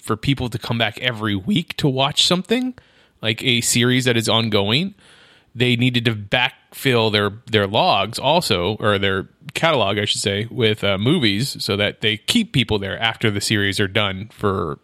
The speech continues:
whatever season. Uh, and, and thus we have all these. Now, that's not to say Sony also has Sony Television. So I don't know if they're making original programming for Sony Television or not,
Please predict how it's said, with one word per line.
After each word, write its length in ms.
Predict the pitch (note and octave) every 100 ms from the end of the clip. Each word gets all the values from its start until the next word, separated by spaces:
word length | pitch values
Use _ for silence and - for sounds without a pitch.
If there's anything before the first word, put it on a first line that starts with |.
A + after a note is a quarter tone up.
| _ -
whatever 340 | G#2 G#2 G2
season. 480 | G#2 - F#2 C#2+ B1+ - - - _ _ _ -
Uh, 260 | F#2 D#2+ B1+
and, 440 | - G2+ F#2+ F#2+ -
and 200 | A#2+ G#2
thus 380 | A#2 G#2+ - -
we 220 | A#2 G2+
have 580 | - C3 A2+ F#2+ G2+ -
all 180 | G2+
these. 420 | F#2+ F#2+ F2+ - - - -
Now, 240 | - D#3 C#3+
that's 280 | - G3 -
not 100 | C#4
to 60 |
say 160 | - A#3
Sony 580 | - E3 G#3 G3 A#2+ - _ _ _ _ _ -
also 320 | A#2+ G3+ -
has 420 | E3+ C3+ G#3 G#3 C#3+
Sony 500 | - C#3+ D#3 D3 B2+
Television. 600 | - G#3+ G2 D#2 E2+ E2+
So 520 | - G#2 G2+ F2+ G2+ - _ _ _ _ _ -
I 60 |
don't 180 | C3+ D3
know 180 | D#3 C#3+
if 80 | C#3
they're 120 | C#3
making 580 | A#2 G#2+ A2+ D3 G#3 G3+
original 340 | E3+ F#3 G3
programming 600 | G3 F#3+ G3+ G#3+ A3 G#3+
for 120 | G3+ E3
Sony 260 | F3+ F#3+
Television 400 | F#3+ F#3+ G3 G3
or 60 | G3+
not, 380 | A3 A#3 -